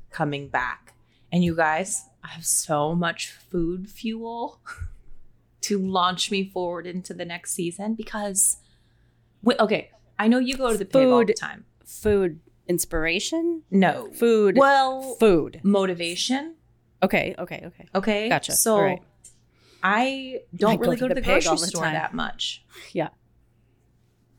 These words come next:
Speaker 1: So I was in a house with twenty-five other people, and everyone kind of brings their own food to the equation.
Speaker 2: Mm-hmm.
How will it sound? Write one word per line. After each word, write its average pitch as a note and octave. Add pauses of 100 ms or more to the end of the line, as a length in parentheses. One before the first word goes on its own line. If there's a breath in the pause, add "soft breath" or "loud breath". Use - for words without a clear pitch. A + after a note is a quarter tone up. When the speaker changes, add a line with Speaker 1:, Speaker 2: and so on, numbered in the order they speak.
(380 soft breath)
Speaker 1:
So A#3
I G3+
was A#3
in A#3+
a A#3
house A#3
with G#3
twenty-five A#3+
other G#3+
people, G#3
and F3+
everyone A3+
kind A3
of F#3
brings F3+
their F#3+
own F3
food E3+
to F#3+
the D#3+
equation. D3 (340)
Speaker 2:
Mm-hmm. F#3